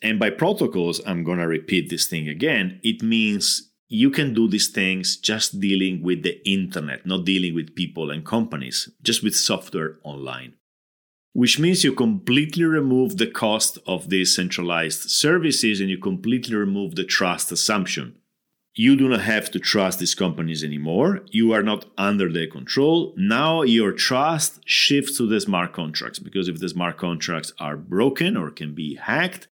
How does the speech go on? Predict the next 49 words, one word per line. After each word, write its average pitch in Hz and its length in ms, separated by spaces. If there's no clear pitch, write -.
then 104 240
you 98 80
lose 87 240
your 80 100
money. 71 180
And 117 180
this 127 160
is 101 140
even 95 240
worse 92 220
than 82 160
banks, 110 360
because 87 520
you're 117 200
not 90 140
gonna 85 160
lose 82 260
money, 80 540
I 85 80
mean, 85 160
at 80 240
least 87 180
directly 80 600
with 67 240
banks. 58 300
So 147 160
I 127 60
want 160 200
to 143 60
be 117 160
very 107 220
clear. 85 520
This 180 220
is, - 260
even 170 260
if 185 160
it's 117 140
very 117 320
big 92 300
already, 85 440
and 76 80
there's 80 160
hundreds 95 400
of 78 140
billions 85 280
of 78 120
dollars, 98 720
it 117 220
is 110 440